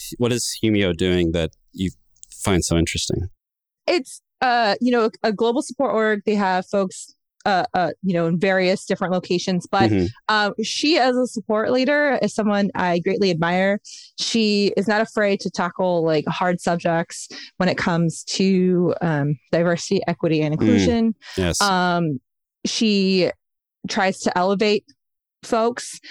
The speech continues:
Speaker 2: and shares her knowledge. And I think that, you know, that's one of the reasons why, you know, something like Support Driven or the folks who I've met in the support community,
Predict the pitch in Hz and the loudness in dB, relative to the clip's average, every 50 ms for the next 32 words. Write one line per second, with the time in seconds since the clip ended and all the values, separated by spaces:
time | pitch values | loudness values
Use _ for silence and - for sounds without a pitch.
0 | - - - - _ - 214 202 196 202 196 202 185 - - - 220 214 214 - | -20 -20 -20 -10 _ -2 0 2 2 2 2 0 0 -2 0 0 2 2 0 -2
1 | - - 196 190 185 175 170 160 160 156 151 151 151 - - 185 185 185 - 214 | -2 -4 -2 -2 0 0 0 0 0 0 0 0 -2 -2 -2 -2 0 0 0 0
2 | 202 208 - - 185 180 165 - 180 175 170 170 165 160 160 - - 196 180 185 | -2 -2 -2 -2 -2 -2 0 0 0 0 2 2 0 0 -2 -2 -2 -2 -2 -2
3 | - - 196 180 185 185 180 180 165 175 165 165 - 170 160 - 170 160 160 160 | -2 -2 0 0 0 2 0 0 0 0 0 0 -2 -2 -2 -2 0 0 0 0
4 | 160 - - - 185 160 156 156 165 - - 180 175 175 165 156 - - 180 - | 0 -2 -2 -2 -2 -2 -2 -2 -4 -2 -2 -2 0 0 0 -2 -4 -6 -4 0
5 | 302 254 254 - 262 226 233 220 214 208 - - - - - - 202 202 196 - | 0 0 0 0 0 0 2 2 0 0 -2 -6 -12 -16 -8 -2 0 0 0 0
6 | - 208 190 - - - - 220 190 180 180 170 180 180 175 - 190 185 180 - | 0 -2 -2 -4 -6 -4 -2 0 0 2 2 2 2 2 2 2 2 0 0 0
7 | - 185 - - 190 170 - - 208 185 175 175 160 165 165 170 170 | -4 -6 -4 -2 -2 -2 -2 -2 0 0 0 0 0 0 0 -2 -2